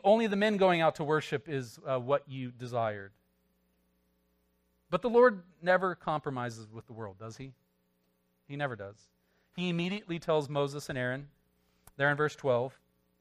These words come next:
um, <clears throat> as, uh, Pharaoh is driving them away, he says, "Stretch out your hand over the land of Egypt for the locusts,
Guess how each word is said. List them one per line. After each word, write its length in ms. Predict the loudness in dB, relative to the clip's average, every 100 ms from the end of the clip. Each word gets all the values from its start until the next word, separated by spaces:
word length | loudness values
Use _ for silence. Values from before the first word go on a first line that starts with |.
| _ _ _ _ _ _ _ _ -20 _ _ _ _
um, 320 | -2 0 0 -2
<clears throat> 40 | 0
as, 720 | 2 2 0 -2 0 0 -2
uh, 140 | -4
Pharaoh 300 | 0 2 2
is 120 | 0 -2
driving 400 | 2 2 2 -2
them 120 | -4
away, 240 | -4 -4
he 180 | -6 -12
says, 300 | -8 -6 -6
"Stretch 400 | -8 0 2 4
out 240 | 4 4
your 140 | 0 -6
hand 340 | -4 -6 -4
over 140 | -6 -4
the 80 |
land 240 | -6 -6 -6
of 60 |
Egypt 320 | -8 -8 -12 -14
for 120 | -14
the 100 | -10
locusts, 640 | -4 -6 -6 -14 -18 -20